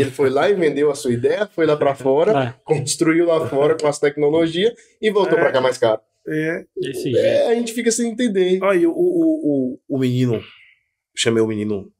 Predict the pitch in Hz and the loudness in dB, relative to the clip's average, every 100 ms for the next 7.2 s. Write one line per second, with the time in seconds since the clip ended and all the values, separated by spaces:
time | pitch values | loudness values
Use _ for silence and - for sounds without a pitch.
0 | _ _ _ _ _ _ 113 - 107 107 | _ _ _ _ _ _ -12 -4 0 2
1 | 101 117 117 120 101 - _ - 107 110 | 2 2 2 2 0 -12 _ -4 -4 -2
2 | 110 101 95 95 101 98 92 98 101 107 | -2 -2 -4 -6 -6 -4 -4 -4 -4 -6
3 | 104 101 107 - 98 110 120 - _ - | -6 -4 -4 -4 -4 -4 -4 -12 _ -20
4 | - - 123 110 120 113 107 - 110 110 | -20 -12 -6 -2 0 0 0 -4 -4 -2
5 | 110 104 107 104 104 110 113 104 117 107 | -2 -2 0 0 -2 -4 -6 -6 -6 -6
6 | 104 98 117 120 117 110 110 107 98 95 | -6 -4 -4 -4 -4 -4 -6 -4 -4 -4
7 | 104 | -6